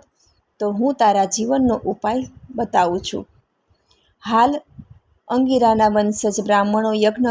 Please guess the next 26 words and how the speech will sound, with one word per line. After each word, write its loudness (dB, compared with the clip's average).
કરી -4
રહ્યા -2
છે. -6
તેઓ -2
યજ્ઞમાં 0
છઠ્ઠે -4
દિવસે -2
મૂંઝાય -2
છે, -6
માટે -2
તું -8
ત્યાં -2
જઈ -2
તેઓને 2
વિશ્વદેવોના 0
બે 0
સૂક્ત -4
સારી 0
રીતે -4
જણાવ, -2
તેથી -4
તે -2
યજ્ઞ -2
શુદ્ધ -4
થાય. -2
યજ્ઞ 2